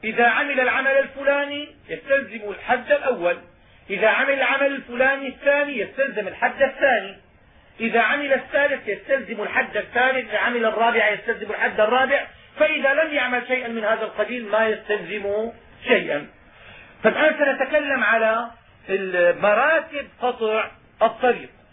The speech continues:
فقال: لو علم الإمام قوما يخيفون الطريق، في ناس يخيفون الطريق موجودون، لكنهم لم يأخذوا مالا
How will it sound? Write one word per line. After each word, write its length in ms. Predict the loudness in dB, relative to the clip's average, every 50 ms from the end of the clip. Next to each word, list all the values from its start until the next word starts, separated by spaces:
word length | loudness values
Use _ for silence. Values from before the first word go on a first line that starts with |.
| _ -20 -20 -20 -20 -20 -4 2
فقال: 920 | 2 2 2 2 -2 -12 -20 _ _ -20 -20 _ _ 2 4 4 4 2 0 -8 -18 _ _ _ _ -20 -20 -20 _ _ -20 -20 -18 -16 -8 0
لو 220 | 4 4 6 6
علم 380 | 4 2 2 0 0 -2 -2 -2
الإمام 500 | -2 -2 -4 -4 -2 0 0 0 0 -2 -4
قوما 500 | -2 0 2 2 2 0 0 0 0 0
يخيفون 680 | -2 -4 -4 -4 -4 -2 -2 -4 -4 -2 -2 0 2 2
الطريق، 440 | 2 2 0 0 0 0 -2 -6 -12 -12 -10
في 140 | -6 -2 0
ناس 140 | 2 2 0 0
يخيفون 420 | -4 -8 -8 -10 -6 -2 0 2 2
الطريق 580 | 2 2 0 -2 -4 -2 0 2 2 2 2
موجودون، 640 | 0 -2 -2 -2 -2 -2 -2 0 0 -2 -2 -4 -8 -14 -20 -20 -20 -20 -20 -20 -20 -20 -20 -20 -20 -20 -20 -20 -20 -20 -20 -20 -16 -2 2
لكنهم 840 | 4 4 4 2 -2 -4 -2 -2 -2 0 0 0 -2 -2 -2 -6 -10 -18 _ -20 -20 _ _ _ -4
لم 220 | 2 2 2 4 2
يأخذوا 720 | 0 -2 -2 -4 -6 -8 -8 -8 -6 -6 -6 -6 -4 -6 -2
مالا 600 | 0 2 4 4 4 2 0 0 -2 -4 -4